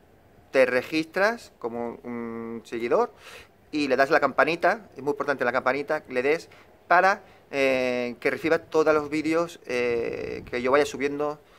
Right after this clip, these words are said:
en esos momentos, ¿no? Entonces, para que estés bien informado de, del tema. Otra cosa es que no quieras ver el vídeo,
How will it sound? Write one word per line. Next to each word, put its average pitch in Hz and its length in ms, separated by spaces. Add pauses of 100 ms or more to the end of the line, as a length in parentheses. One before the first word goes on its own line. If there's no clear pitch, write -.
(260)
en 120 340
esos 127 220
momentos, 151 320
¿no? 208 160 (580)
Entonces, 135 340
para 131 180
que 135 60
estés 147 260
bien 156 140
informado 151 560
de, 117 600
del 117 160
tema. 165 300 (480)
Otra 131 140
cosa 147 180
es 147 40
que 156 60
no 143 100
quieras 131 180
ver 127 100
el 123 40
vídeo, 135 320